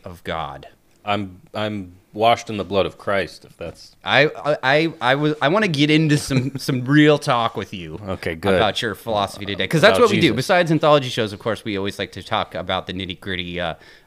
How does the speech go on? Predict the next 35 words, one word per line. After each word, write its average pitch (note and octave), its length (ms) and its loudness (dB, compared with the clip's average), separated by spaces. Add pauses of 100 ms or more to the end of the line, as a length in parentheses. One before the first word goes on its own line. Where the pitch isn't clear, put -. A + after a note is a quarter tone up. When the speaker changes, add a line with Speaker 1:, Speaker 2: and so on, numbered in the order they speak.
(120)
Speaker 1:
uh, D#2+ 200 -8
beliefs F#2+ 640 -12 (140)
of, F2 260 -10
uh, E2 240 -2
everyone F#2 380 -6
here, F2+ 260 -8
right? A2 340 -2
We're A2 140 -4
all F3+ 80 2
Speaker 2:
Yeah. F#3+ 120 6
Speaker 1:
gonna F#2+ 120 -6 (380)
share A#2 260 -2
sacrament B2 720 -2
on F#2+ 200 -2
a F#2 220 -4 (360)
ookie A2+ 340 -8
cookie. A2+ 400 -6 (180)
Speaker 2:
We A#2 200 0
are. D3+ 140 4 (220)
Speaker 1:
<laughs> C#3+ 180 -6
Sacrament. C#3 600 0 (300)
What - 80 -14
are E3 40 0 (120)
those? C3+ 40 -4 (320)
Wafer? C#3 540 -2
Speaker 2:
There's A#2 180 2
blood C#3 280 6
in A#2 80 0
my G2+ 120 0
semen, F#2 440 -6
so E2 260 -6
it's - 140 -12
kind E2+ 160 -4
of E2+ 100 -4
like E2 160 -4